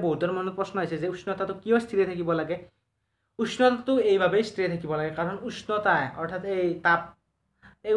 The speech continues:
উষ্ণতা পৰিৱৰ্তনে কি কৰে? বিদ্যুৎ প্ৰবাহৰ ওপৰত পাৰ্থক্য আনে। ক্লাছ টুৱেলভত তোমালোকে পাবা যে উষ্ণতা কেনেকৈ প্ৰভাৱ আনে,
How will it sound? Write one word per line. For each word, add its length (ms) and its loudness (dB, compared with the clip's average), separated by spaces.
উষ্ণতা 400 0
পৰিৱৰ্তনে 760 2
কি 80 -10
কৰে? 180 4
বিদ্যুৎ 380 -2
প্ৰবাহৰ 360 0
ওপৰত 180 -2
পাৰ্থক্য 420 -4
আনে। 120 -2
ক্লাছ 220 2
টুৱেলভত 440 0
তোমালোকে 340 -4
পাবা 180 4
যে 120 0
উষ্ণতা 420 -4
কেনেকৈ 340 -6
প্ৰভাৱ 320 2
আনে, 120 0